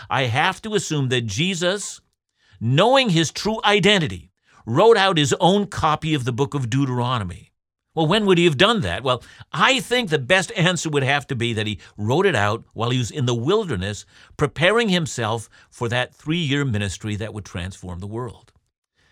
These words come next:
And I have to assume that during the three years of his ministry, that copy of his handwritten book of Deuteronomy never left his side. And that explains why, when the devil tempted him, that Jesus went back to Deuteronomy,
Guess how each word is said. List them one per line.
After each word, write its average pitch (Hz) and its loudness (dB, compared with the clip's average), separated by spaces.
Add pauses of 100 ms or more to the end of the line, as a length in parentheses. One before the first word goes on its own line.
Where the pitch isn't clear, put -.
(220)
And 139 2
I 131 2
have 147 0
to 185 -6
assume 127 -4
that 113 -2
during 139 0
the 104 -4
three 143 -4
years 113 0
of 101 -6
his 98 -6
ministry, 110 -6 (220)
that 123 -4
copy 110 -4
of 110 -8
his 107 -4 (140)
handwritten 165 -2
book 143 -2
of 117 -4
Deuteronomy 98 -4 (240)
never 135 -4
left 135 -10
his 143 -12
side. - -12 (420)
And 117 -4
that 160 2
explains 123 -2
why, 107 0
when 117 0
the 101 -6
devil 101 -2
tempted 147 -4
him, 104 -6 (280)
that 110 -4
Jesus 151 -2
went 127 -4
back 131 -2 (240)
to 147 0
Deuteronomy, 156 2